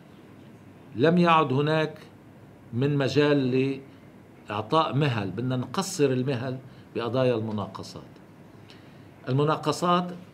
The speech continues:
ستكون على خمس مناطق، آه،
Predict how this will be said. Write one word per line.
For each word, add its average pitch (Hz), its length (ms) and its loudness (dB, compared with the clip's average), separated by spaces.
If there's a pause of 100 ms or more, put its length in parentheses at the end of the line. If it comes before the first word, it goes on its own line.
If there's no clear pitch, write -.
(380)
ستكون 165 760 -2 (160)
على 127 280 -2
خمس 160 380 -4
مناطق، 139 460 -4 (840)
آه، 101 160 -6